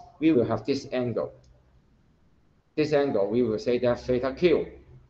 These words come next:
And then this part, we will call it D two. We can obtain this.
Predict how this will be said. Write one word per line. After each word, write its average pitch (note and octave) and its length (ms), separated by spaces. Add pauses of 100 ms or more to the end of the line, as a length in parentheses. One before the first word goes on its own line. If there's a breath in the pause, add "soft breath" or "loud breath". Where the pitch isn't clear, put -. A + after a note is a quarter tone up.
(500)
And A2+ 220
then A#2+ 300 (360)
this C#3+ 300 (280)
part, C3 360 (120)
we C3+ 80
will A2 200
call A#2+ 160
it A#2+ 180
D C3+ 140
two. C3+ 300 (1500)
We A2+ 100
can - 320
obtain A2 320
this. C3+ 380